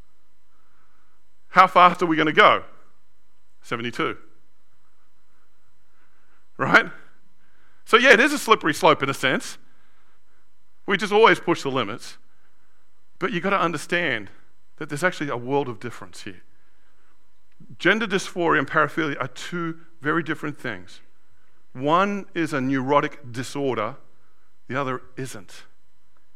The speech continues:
Paraphilia is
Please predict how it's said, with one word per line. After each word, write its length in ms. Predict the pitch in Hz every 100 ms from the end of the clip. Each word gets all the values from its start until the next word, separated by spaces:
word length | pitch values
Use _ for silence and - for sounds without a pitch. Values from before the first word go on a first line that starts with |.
| - - - - - - - - - -
Paraphilia 720 | 175 190 - 220 208 151 107 101 - - - - - - - - - - - -
is 600 | 160 160 156 151 147 -